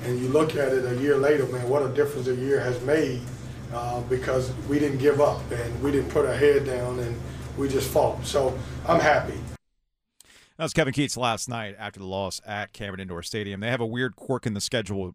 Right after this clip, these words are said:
Speaker 2: where that's it. That was the end of the regular season for the Wolfpack.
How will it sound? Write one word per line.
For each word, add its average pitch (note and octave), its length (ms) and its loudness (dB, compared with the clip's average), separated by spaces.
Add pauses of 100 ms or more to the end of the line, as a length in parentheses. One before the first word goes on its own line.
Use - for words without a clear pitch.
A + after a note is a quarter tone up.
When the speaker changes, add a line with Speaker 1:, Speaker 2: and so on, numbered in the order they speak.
Speaker 2:
where G2+ 280 -2
that's A2+ 260 -2
it. F#2+ 200 -2
That F#2 140 -4
was F#2 200 -8
the F2+ 320 -6
end A#2 360 -2
of G#2 260 -4
the G#2 100 -4
regular F#2+ 320 -6
season G2 320 -8
for F#2+ 120 -10
the E2+ 80 -10
Wolfpack. G2+ 500 -4